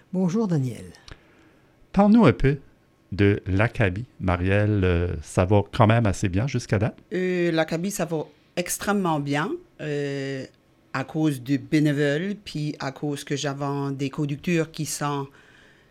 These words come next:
Speaker 3: excellents. Ils allant ab-, comme que dirait, above and beyond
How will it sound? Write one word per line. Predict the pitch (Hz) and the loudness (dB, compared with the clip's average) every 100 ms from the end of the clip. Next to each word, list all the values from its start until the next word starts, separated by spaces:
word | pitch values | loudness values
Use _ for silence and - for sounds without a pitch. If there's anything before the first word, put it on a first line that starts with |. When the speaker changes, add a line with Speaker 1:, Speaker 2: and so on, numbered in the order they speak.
| _ _ _ _ _ _ | _ _ _ _ _ _
Speaker 3:
excellents. | - 175 - 180 160 170 226 - - | -4 -2 2 2 4 2 -2 -8 -8
Ils | 143 | -6
allant | 139 139 139 139 135 - _ - | -4 -4 -4 -4 -6 -8 _ -8
ab-, | 143 139 _ | -6 -8 _
comme | - 160 | -4 -2
que | 151 | -2
dirait, | 143 127 151 151 151 151 - - | -4 -4 -2 0 2 2 0 0
above | 165 175 170 | 4 6 6
and | 165 | 4
beyond | 160 165 160 160 151 147 | 4 6 6 6 2 -2